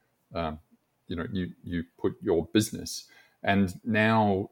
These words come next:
you know, that was sort of decades ago, and it just was inconceivable that you could run a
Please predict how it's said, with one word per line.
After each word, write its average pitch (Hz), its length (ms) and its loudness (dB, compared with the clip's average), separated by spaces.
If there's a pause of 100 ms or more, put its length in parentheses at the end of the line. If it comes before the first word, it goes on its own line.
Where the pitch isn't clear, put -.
you 117 80 -2
know, 98 120 0
that 110 160 -2
was 92 340 -2
sort - 180 -2
of 82 100 -4 (120)
decades 92 500 0
ago, 87 480 -2
and 95 420 -4
it 101 220 -4
just - 260 -2
was 95 260 -2
inconceivable 113 1000 0
that 90 100 -2
you 87 140 -6
could 90 180 -4
run 90 240 -2
a 76 100 -4